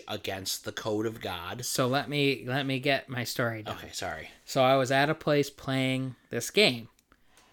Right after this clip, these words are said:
Speaker 2: where I treat it a lot like Risk, where it's, I'm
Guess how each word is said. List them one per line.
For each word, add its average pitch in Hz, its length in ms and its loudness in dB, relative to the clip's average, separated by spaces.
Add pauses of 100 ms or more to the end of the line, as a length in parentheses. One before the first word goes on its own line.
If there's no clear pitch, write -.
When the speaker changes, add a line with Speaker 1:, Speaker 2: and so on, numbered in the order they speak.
(160)
Speaker 2:
where 117 320 2
I 120 160 4
treat 123 300 0
it 120 140 2
a 123 80 0
lot 120 280 0
like 123 240 -2
Risk, 110 520 -8 (760)
where 113 220 0 (100)
it's, 117 280 -6
I'm 120 260 -4